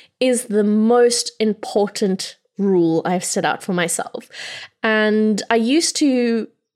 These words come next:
previously would go, "Well, it's five o'clock, but I've still got some more energy. I'm gonna push through until I'm tired." And,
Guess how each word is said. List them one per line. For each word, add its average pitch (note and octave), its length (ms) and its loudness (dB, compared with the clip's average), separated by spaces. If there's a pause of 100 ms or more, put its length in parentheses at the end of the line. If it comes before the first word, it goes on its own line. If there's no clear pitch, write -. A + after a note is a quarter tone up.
(120)
previously G#3 720 0
would G#3+ 200 0
go, G#3 220 2
"Well, E4 380 2
it's - 460 -6
five F4 260 0
o'clock, D4+ 380 -2
but C4 100 0
I've A3 140 0
still E4 180 -2
got E4+ 180 -2
some D4 140 0
more C4+ 180 2
energy. A#3+ 460 0
I'm G3+ 140 0
gonna F#3 140 -2
push - 400 -4
through B3+ 280 -2
until G#3+ 360 -2
I'm G3 280 0 (600)
tired." - 580 -2 (380)
And, A#3 540 2